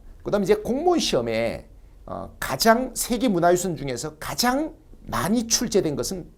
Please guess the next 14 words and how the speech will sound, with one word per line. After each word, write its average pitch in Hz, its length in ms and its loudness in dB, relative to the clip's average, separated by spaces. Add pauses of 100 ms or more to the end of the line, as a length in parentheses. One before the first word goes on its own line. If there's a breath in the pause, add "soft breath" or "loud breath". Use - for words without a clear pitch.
(140)
당근 277 500 0
빠따 - 380 -2
이 175 240 -8
창덕궁입니다. 120 800 -10 (500)
알겠죠? 95 260 -10
그래서 127 300 -2 (180 loud breath)
이 165 140 -10
창덕궁은 220 760 -4 (260 loud breath)
굉장히 180 680 0
중요하게 147 500 -6
공부를 107 320 -10
좀 110 140 -14
해주셔야 147 420 -10
되겠다. - 420 -14